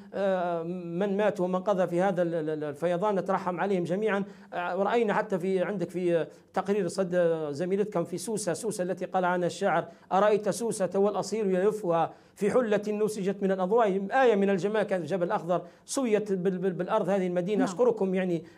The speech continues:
Speaker 1: لعلي أقول أن فعلًا أول قناة تنقل معاناة سوسة، يعني، آه، لربما كارثة، آه، درنا غطت عليه سوسة، غطت عليه منطقة الوردية في ساحل جبل الأخضر، على البياضة، على بعض المناطق تاكنس، آه، جردس، العبيد إلى آخره المناطق.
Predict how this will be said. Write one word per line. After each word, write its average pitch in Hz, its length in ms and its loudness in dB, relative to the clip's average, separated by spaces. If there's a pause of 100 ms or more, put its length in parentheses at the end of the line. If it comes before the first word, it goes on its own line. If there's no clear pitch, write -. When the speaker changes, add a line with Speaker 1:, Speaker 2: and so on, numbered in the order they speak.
Speaker 1:
لعلي 180 720 0
أقول 214 220 2
أن 190 360 2
فعلًا 202 400 2
أول 196 220 2
قناة 190 320 0
تنقل 196 400 -4 (220)
معاناة 185 300 2
سوسة، 208 380 -2
يعني، 175 360 0 (180)
آه، 185 140 -2
لربما 190 460 4
كارثة، 196 400 0 (120)
آه، 165 760 0
درنا 190 340 2
غطت 190 340 0
عليه 175 160 2
سوسة، 190 360 -2
غطت 185 360 -2
عليه 180 300 0 (200)
منطقة 208 400 -2
الوردية 190 440 2
في 156 80 -2
ساحل 165 260 -2
جبل 170 220 0
الأخضر، 175 380 0
على 175 140 0
البياضة، 185 500 2
على 180 140 0
بعض 190 200 0
المناطق 190 380 -2
تاكنس، 208 560 0 (240)
آه، 190 380 2
جردس، 185 460 2
العبيد 180 380 -2
إلى 185 120 0
آخره 208 180 0
المناطق. 190 420 -2